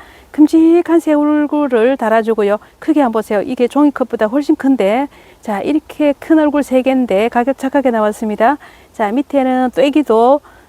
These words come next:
자, 목대에서도 떼기 나오고요. 자, 요거 이번에 가격 참 착하게 들어왔습니다.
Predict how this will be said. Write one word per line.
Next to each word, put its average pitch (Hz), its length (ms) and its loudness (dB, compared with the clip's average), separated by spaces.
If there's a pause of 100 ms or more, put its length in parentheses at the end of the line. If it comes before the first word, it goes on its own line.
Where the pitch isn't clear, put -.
(100)
자, 180 260 -8
목대에서도 240 580 -2
떼기 226 300 -2
나오고요. 202 640 0 (500)
자, - 140 -4
요거 247 220 4
이번에 247 260 -4
가격 240 380 -4
참 294 180 -2
착하게 302 320 -2
들어왔습니다. 214 720 0